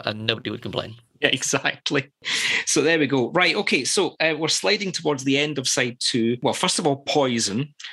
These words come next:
Speaker 2: Shout out to Justin Quirk, um, who likes, he does like his glam metal, although I think even he would, I don't know what he would say about Every Rose Has Its Thorn.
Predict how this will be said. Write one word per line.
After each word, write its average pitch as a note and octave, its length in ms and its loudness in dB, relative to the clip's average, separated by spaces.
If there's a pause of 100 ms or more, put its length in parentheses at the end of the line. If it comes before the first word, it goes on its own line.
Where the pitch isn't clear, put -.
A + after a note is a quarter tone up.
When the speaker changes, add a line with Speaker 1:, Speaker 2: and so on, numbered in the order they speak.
(100)
Speaker 2:
Shout F#3+ 320 4
out F#3+ 180 2
to D#3 120 -4
Justin F3 420 2
Quirk, - 560 2
um, C3 480 4
who C3 120 0
likes, - 500 0
he B2+ 140 -4
does C3 200 2
like A2+ 180 2
his A2 100 -4
glam G#2 320 2
metal, G#2+ 360 0
although G#2+ 280 2
I - 20 2
think - 320 -2
even G2+ 220 -2
he G#2+ 180 2
would, G2+ 180 -2 (200)
I - 80 -4
don't B2+ 120 0
know A2 60 2
what F2+ 120 2
he F2+ 40 0
would F2+ 140 -4
say F#2 160 0
about F#2 160 0
Every G2+ 260 -2
Rose F#2+ 280 0
Has F#2+ 260 -4
Its - 160 -4
Thorn. F#2+ 580 -2